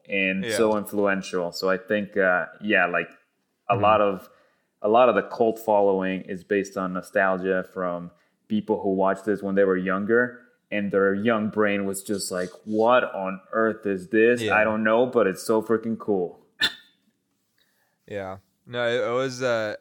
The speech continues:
Speaker 2: it's definitely, I, I think I recommend people to watch it just for the, I mean, the animation was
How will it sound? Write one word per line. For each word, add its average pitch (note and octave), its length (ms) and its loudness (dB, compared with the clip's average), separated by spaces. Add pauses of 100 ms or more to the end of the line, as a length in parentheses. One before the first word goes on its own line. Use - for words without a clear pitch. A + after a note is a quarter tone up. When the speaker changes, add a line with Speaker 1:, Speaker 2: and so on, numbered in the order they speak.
Speaker 2:
it's - 160 -12
definitely, D3 400 -4
I, - 180 -8
I D3+ 100 -2
think F3+ 460 -8 (680)
I C3+ 120 2
recommend A#2 640 -2
people A#2 240 -8
to G#2+ 80 -2
watch G#2 300 -2
it G#2+ 40 -18
just G#2+ 180 -8
for G#2+ 120 -6
the, G2 160 -4 (200)
I A2 40 -8
mean, A2 140 -6
the A#2 60 -6
animation A2+ 560 -2
was F#2+ 440 -6